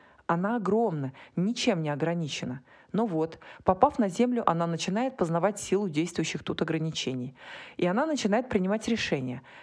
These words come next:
как ей с этими ограничениями быть. Подстраиваться, принимать, протестовать, воевать. Душа начинает делать свой выбор, и в этом её свобода.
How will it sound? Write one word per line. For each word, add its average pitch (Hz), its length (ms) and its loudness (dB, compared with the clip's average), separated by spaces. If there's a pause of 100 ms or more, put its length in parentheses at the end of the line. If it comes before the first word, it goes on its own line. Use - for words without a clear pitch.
как 202 320 2
ей 185 120 2
с - 120 -4
этими 165 260 0
ограничениями 175 640 -2
быть. 135 320 -8 (280)
Подстраиваться, 170 1000 2
принимать, 160 680 -2 (360)
протестовать, 165 920 2 (280)
воевать. 160 840 0 (380)
Душа 151 420 2
начинает 190 640 0
делать 160 280 0
свой 147 220 -2
выбор, 147 400 -2 (240)
и 165 120 -2
в 135 100 0
этом 185 240 2
её 143 240 0
свобода. 160 580 -2